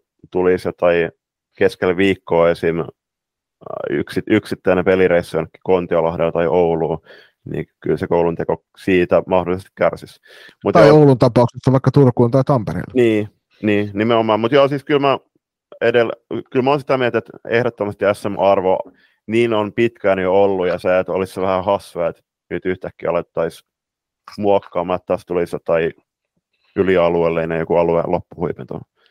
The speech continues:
Speaker 2: Niin, siis varsinkin kun ottaa huomioon sen, että nyt tän uuden karsintasysteemin myötä, niin me voidaan aidosti sanoa, että sinne karsi-, sinne S M-sarjaan selviytyy ne joukkueet, jotka sinne aidosti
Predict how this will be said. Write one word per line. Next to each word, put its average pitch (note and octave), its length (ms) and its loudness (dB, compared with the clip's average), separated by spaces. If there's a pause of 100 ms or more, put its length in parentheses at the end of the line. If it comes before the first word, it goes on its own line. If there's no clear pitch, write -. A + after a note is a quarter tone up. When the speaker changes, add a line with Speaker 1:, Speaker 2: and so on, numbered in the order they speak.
(400)
Speaker 2:
Niin, E3+ 240 2
siis C#3 160 -4
varsinkin C#3+ 360 -2
kun C3 140 0
ottaa C3 240 -2
huomioon C3+ 440 0
sen, C#3 180 0
että A#2 220 -8
nyt B2 200 -6
tän B2+ 140 -2
uuden B2+ 220 0
karsintasysteemin A#2 920 -4
myötä, G2 340 -6
niin G2 120 -6
me G2+ 100 -2
voidaan A2 320 0
aidosti G#2+ 380 -4
sanoa, A#2+ 420 -2
että - 180 -10
sinne G#2 260 -8
karsi-, A2 360 -2
sinne A2 240 -2 (300)
S - 100 -8
M-sarjaan A2 480 -2
selviytyy G2 840 -2
ne A2+ 140 -2
joukkueet, G#2+ 540 0
jotka G2+ 220 -4
sinne A2+ 160 0
aidosti A#2 300 0